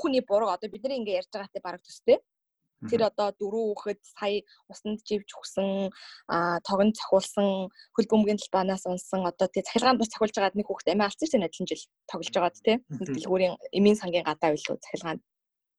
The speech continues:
Speaker 1: Ягаад
Speaker 3: А, тий.
Speaker 1: тэр нь болгон чинь ингээд тийм бүх одоо бидний буруу, олигтой орчин ингээд бүтээж өгөө-, ча-, өгч чадаагүй дуучлаарай. Ингээд харж хандаж чадаагүй дуучлаарай. Хүүхдийнхаа ингээд төлөө бодолж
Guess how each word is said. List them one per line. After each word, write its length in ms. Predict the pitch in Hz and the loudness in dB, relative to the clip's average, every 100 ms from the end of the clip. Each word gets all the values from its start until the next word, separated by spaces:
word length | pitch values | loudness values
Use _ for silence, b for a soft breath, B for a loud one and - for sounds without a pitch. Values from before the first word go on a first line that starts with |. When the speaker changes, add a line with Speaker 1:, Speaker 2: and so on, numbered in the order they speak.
| _ _ - | _ _ -12
Speaker 1:
Ягаад 280 | 82 98 - - | -4 -4 -4 -10
Speaker 3:
А, 160 | 113 113 - | -10 -10 -14
тий. 160 | - 151 | -2 4
Speaker 1:
тэр 100 | 226 | 6
нь 60 | |
болгон 260 | 208 - 208 | 6 4 0
чинь 160 | - 202 196 | 4 2 4
ингээд 160 | 190 _ - | 0 _ -4
тийм 240 | 220 196 | 0 2
бүх 400 | - 262 - - | 4 2 2 -4
одоо 400 | - 185 196 185 - _ - | -2 2 2 2 -2 _ -8
бидний 320 | 214 240 294 | 0 4 4
буруу, 340 | 226 185 185 185 | 4 4 4 2
олигтой 400 | 180 - 240 226 | -2 -6 -2 -2
орчин 400 | - - - 208 | -6 -18 -12 -10
ингээд 180 | 180 - | -10 -14
бүтээж 220 | - 208 202 | -6 -4 -2
өгөө-, 240 | 185 190 | -4 -4
ча-, 160 | - - | -6 -6
өгч 160 | 196 | -8
чадаагүй 320 | 196 - 185 180 | -10 -4 -2 0
дуучлаарай. 640 | 180 - - 175 175 170 - b b b b b _ - | -2 -2 -8 -2 -2 -2 -6 b b b b b _ -12
Ингээд 240 | 160 165 _ | -8 -8 _
харж 400 | - - 208 - - - | -10 -4 -4 -6 -16 -14
хандаж 400 | - 196 185 - | -6 -4 -4 -4
чадаагүй 400 | 196 - 190 185 | -6 0 2 4
дуучлаарай. 640 | 185 185 - 180 190 196 - | 4 2 -6 -4 -2 -4 -6
Хүүхдийнхаа 480 | - - - 196 190 | -12 -8 -6 0 2
ингээд 160 | 180 | 2
төлөө 260 | - - 185 180 | -2 -4 -2 0
бодолж 240 | 180 - | -2 -4